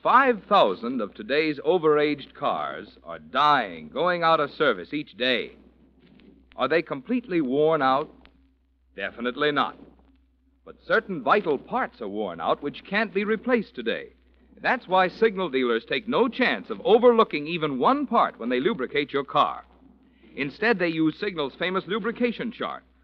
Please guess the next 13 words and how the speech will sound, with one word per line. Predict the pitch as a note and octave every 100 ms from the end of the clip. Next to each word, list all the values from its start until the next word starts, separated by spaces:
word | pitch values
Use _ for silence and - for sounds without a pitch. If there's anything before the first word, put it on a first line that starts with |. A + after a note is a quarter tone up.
| _
on | A2+ B2+
which | D3+ -
the | B2
maker | C#3 A#3+ C#3 F#2+
of | F2
your | C#3+ A3+
car | A3+ F#3 E3
shows | D#3 D3+ C3+ -
every | A3 F#3+ A3+ A#3+
lubrication | F3+ G3 G#3+ G3 F3+ G#3 F#3+
point | F#3+ C3 D2+ _ _ _ _
and | G2 F#2+
specifies | - A3 A#3 C3 - E2+ D#2